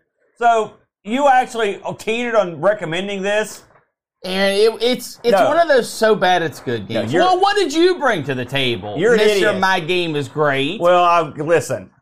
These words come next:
Speaker 1: I'm not gonna oversell this.
Speaker 2: Okay.
Speaker 1: Okay, I'm not gonna lie to you. So, I didn't know what I was gonna play this week, but I thought, at first I thought I was gonna play the oldest thing I could find, but I couldn't play that. As I mentioned, I'd have to have a computer, uh, from the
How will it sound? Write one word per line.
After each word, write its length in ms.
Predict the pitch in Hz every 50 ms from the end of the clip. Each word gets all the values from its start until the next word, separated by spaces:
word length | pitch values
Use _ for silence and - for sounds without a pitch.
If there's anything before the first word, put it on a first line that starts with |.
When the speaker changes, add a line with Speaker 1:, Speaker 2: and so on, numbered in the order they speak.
| -
Speaker 1:
I'm 180 | 143 165 196 214
not 200 | 220 220 214 196
gonna 180 | 202 190 180 165
oversell 680 | 180 165 190 180 165 - - - 185 170 160 151 196 - 202 220 120
this. 180 | 117 120 - -
Speaker 2:
Okay. 120 | 254 -
Speaker 1:
Okay, 160 | - - 190 135
I'm 100 | 139 143
not 100 | 147 143
gonna 120 | 147 139
lie 180 | 139 139 131 127
to 100 | 127 131
you. 280 | 123 117 110 - - - _ - - _ _
So, 440 | - 214 214 214 214 214 208 - - _ _ -
I 140 | 185 214 254
didn't 120 | 285 254
know 120 | 254 240
what 120 | 208 208 214
I 100 | 240 247
was 120 | 220 175
gonna 120 | 185 175 165
play 220 | - 175 190 202
this 140 | 175 139 143
week, 160 | 175 170 151
but 100 | 175 170
I 80 | 170 165
thought, 260 | - 226 233 233 - -
at 80 | 160
first 240 | - 285 339 - 311
I 60 | -
thought 140 | - 220 190
I 40 | 190
was 60 | 180
gonna 100 | 196 -
play 120 | - 202 196
the 80 | 180
oldest 380 | 170 175 190 214 214 208 - -
thing 140 | 196 185 185
I 80 | 170
could 160 | 135 147 - -
find, 420 | 160 156 151 139 120 107 101 95
but 100 | - 139
I 200 | 160 131 147 170
couldn't 280 | 165 - 180 170 151 127
play 220 | - 135 131 123 113
that. 320 | 110 98 92 87 - - _ _ _ _ -
As 140 | - 147 151
I 80 | 170 156
mentioned, 520 | 156 165 170 170 156 - 147 131 117 101 - - - - _ _ -
I'd 80 | - 147
have 140 | 170 180 143
to 60 | 165
have 100 | 170 165
a 40 | 165 156
computer, 680 | 156 135 - 180 190 185 165 160 147 135 123 - - 156
uh, 380 | 143 139 131 123 117 - - 151
from 200 | - 156 147 139
the 180 | 135 139 139